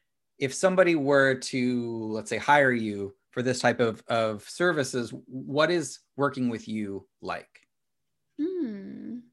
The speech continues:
Speaker 2: Thank you. First of all, I appreciate that. Uh, I try, I've been, it's been a journey to make it all seamless. So thank
Speaker 1: Mm-hmm.
Speaker 2: you. <laughs>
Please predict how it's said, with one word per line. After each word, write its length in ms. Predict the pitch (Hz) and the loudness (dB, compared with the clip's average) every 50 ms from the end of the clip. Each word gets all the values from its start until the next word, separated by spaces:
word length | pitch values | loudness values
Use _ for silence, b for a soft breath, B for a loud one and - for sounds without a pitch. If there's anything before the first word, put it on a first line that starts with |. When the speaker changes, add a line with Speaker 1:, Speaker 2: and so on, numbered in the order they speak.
| _ _ _ _ 285 | _ _ _ _ -8
Speaker 2:
Thank 340 | 262 349 359 381 539 523 - | -4 -4 -2 -2 -4 -4 -4
you. 220 | 294 240 196 - 214 | -2 -2 -2 -4 -4
First 340 | - - 262 294 294 - | -4 -2 -2 -2 -4 -6
of 100 | 262 226 | -8 -6
all, 160 | 208 180 202 202 | -6 -6 -6 -6
I 120 | 202 226 | -6 -8
appreciate 500 | 240 240 240 285 302 302 - 220 - - | -8 -8 -6 -6 -6 -6 -6 -8 -8 -8
that. 220 | - - - - - - - - | -8 -10 -10 -10 -14 -18 -12 -10
Uh, 300 | 226 220 196 196 202 214 b b b b b b b b b - | -10 -8 -8 -8 -10 -12 b b b b b b b b b -2
I 120 | 302 370 | -2 -2
try, 300 | 381 - - 381 453 453 349 - | 0 0 2 4 4 4 4 4
I've 320 | 262 320 330 294 302 294 | 2 2 2 0 -4 -2
been, 300 | 349 359 359 370 370 370 - | 0 2 2 2 0 -2 -4
it's 140 | 339 - - | -4 -4 -2
been 160 | - 359 370 | -2 0 0
a 60 | 381 | 0
journey 380 | 311 349 359 370 392 403 381 339 | 0 2 2 2 2 0 -2 -4
to 100 | 302 277 | -4 -4
make 200 | 240 240 240 247 | -6 -4 -4 -2
it 80 | 240 | -2
all 140 | 233 226 226 | 0 -2 -2
seamless. 460 | - - 262 240 220 208 - - 226 - | -2 -6 -8 -6 -6 -6 -8 -8 -10 -10
So 240 | - - - 254 233 | -12 -8 -4 -4 -2
thank 240 | 240 285 294 320 - | 0 2 2 2 2
Speaker 1:
Mm-hmm. 880 | 214 220 - - - - - - 381 381 - 427 427 - 415 - - - | 0 -2 -2 -4 -6 0 2 2 4 4 4 0 2 0 -2 -2 -2 -4
Speaker 2:
you. 200 | - - - - - | -4 -4 -4 -6 -8
<laughs> 60 | - | -10